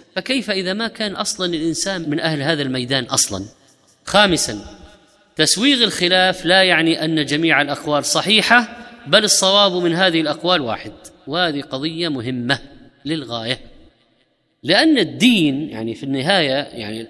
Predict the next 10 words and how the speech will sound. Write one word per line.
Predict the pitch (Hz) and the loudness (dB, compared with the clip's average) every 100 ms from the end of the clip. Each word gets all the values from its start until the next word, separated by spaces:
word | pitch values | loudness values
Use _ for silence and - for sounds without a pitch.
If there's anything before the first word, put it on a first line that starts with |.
| - | -10
الحق | 110 233 - | 0 0 2
عند | 160 151 147 | 0 0 0
الله | 147 151 143 143 - - - _ _ _ _ _ _ _ - | 0 2 0 -2 -12 -20 -20 _ _ _ _ _ _ _ -4
في | 175 | 0
المسائل | 165 - 202 160 135 | 2 4 4 4 2
هذه، | 143 135 110 - - - | 2 2 0 -8 -16 0
حتى | 233 - | 0 2
المسائل | 175 147 180 143 | 2 2 2 2
هذه | 151 | 0
الفقهية، | 135 131 - 131 117 | 0 -8 -4 -2 -2